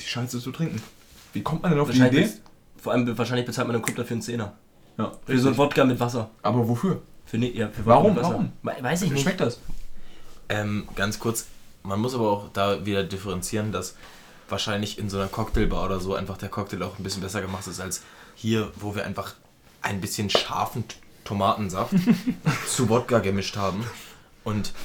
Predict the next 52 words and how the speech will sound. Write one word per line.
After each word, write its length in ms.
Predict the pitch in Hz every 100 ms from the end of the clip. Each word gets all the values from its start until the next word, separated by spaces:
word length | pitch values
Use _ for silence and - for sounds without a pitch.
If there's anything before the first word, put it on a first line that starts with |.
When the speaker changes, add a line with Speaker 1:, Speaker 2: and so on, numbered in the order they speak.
| - -
Speaker 3:
ich 60 |
glaube, 240 | - 110 110
dass, 300 | 107 - - - -
ich 100 | 104
meine, 180 | 110 107
es 120 | 98
schmeckt 260 | - -
bestimmt, 400 | 117 - 143 170 - -
n-, 260 | 117 110 -
ich 200 | - - 135
würde 160 | 139
jetzt 100 | 127
nicht 120 | 143 143
sagen, 160 | 127
dass 100 | 117
es 80 | 110
gut 220 | 147 -
schmeckt, 240 | - 185 147
aber 140 | 113
es 80 | 107
schmeckt 180 | 120 -
bestimmt 300 | 113 117 95
besser. 340 | 82 - 87 - - - - -
Speaker 2:
Das 120 | 110
ist 40 | -
eine 60 | 113
Speaker 3:
In-, 140 | 127
Speaker 2:
explosive 120 | 127
Speaker 3:
wenn, 60 | 131
wenn, 60 | -
Speaker 2:
Mischung, 160 | 107
Speaker 3:
wenn 60 | 110
man, 60 | 107
Speaker 2:
meinst 120 | 101
du? 40 |
Speaker 3:
wenn 60 | 107
man, 220 | 104 101 -
nein, 220 | 95 98 98
wenn 100 | 101
man 120 | 98
jetzt 180 | 95 101
in 80 |
einer 80 | 98
Cocktailbar 420 | 95 98 101 95 95
ist 120 | 98
und 140 | 92
sich 320 | 90 90 95
den 180 | - 95
Cocktail 320 | 104 101 107
da 120 | 92 87
bestellt. 380 | 85 95 90 85 - - - - -
Weil 240 | 95 95